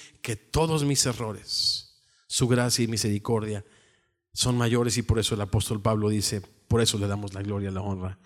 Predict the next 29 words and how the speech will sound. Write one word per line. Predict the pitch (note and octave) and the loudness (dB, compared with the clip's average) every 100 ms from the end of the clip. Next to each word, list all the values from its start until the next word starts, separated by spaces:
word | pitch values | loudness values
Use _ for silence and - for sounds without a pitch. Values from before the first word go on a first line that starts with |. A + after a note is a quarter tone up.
| - _ - | -20 _ -8
y | A2 | -6
la | F#2+ | -4
alabanza | F2+ F#2 F#2 G2 - - | -4 -4 -6 -8 -10 -14
a | G#2+ | -18
él". | G#2+ - | -20 -6
Bien, | F3+ F3 - - - - | -2 -2 -4 -16 -14 -6
en | |
el | E3 | -2
capítulo | F#3 G#3 A#3+ G3 | -2 -2 -2 0
siete | G#3+ G#3 F#3+ D3 - - _ _ _ _ _ _ - - | 0 -2 -4 -6 -10 -20 _ _ _ _ _ _ -20 -8
vamos | C3+ D3 | -4 -2
a | C3+ | -2
hacer | D#3 | 0
una | D3+ C3+ | 2 2
reflexión, | A#2+ A2+ A#2+ - D3+ E3 D#3+ | 2 -2 -2 0 0 0 -4
vamos | B2 C#3 B2 | -4 -4 -2
a | |
leer | A2 A2+ | -4 -4
a | B2 | -6
través | A#2 G#2+ A2 | -4 -4 -4
de | G2+ G#2 | -6 -8
él. | |
We're | B2+ G#2+ | -8 -10
gonna | G#2 | -10
read | G2+ G2 | -10 -12
over | G2+ A#2 B2+ | -12 -12 -12
the | G#2 G2+ | -14 -10
chapter | G#2 A2 B2+ | -10 -8 -6
and | A2 G#2 | -4 -6